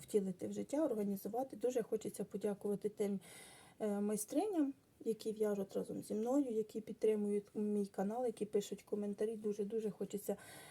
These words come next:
підтримати, так, подякувати. Е, отже, так, спонсором, е, спільника буду я, відповідно.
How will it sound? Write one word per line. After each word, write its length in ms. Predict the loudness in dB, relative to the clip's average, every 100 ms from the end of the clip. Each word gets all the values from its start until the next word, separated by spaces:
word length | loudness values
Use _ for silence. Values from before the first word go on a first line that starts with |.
| -6
підтримати, 640 | -6 2 4 6 4 4 2
так, 200 | 2 0
подякувати. 840 | 0 2 2 2 2 2 4 0 0 -18 -18 -18 -20 -20 -20 -20 _ _ _ _ 4
Е, 180 | 8 8 8 4 0 2 6
отже, 320 | 6 8 6
так, 380 | 8 6 6 -2
спонсором, 800 | -4 6 8 8 8 8 10 8 8 0 0
е, 340 | 2 4 2 0
спільника 580 | -4 0 2 2 0 -2
буду 280 | 0 0 0
я, 240 | 0 0 -4
відповідно. 720 | -6 -4 0 0 0 -2 -2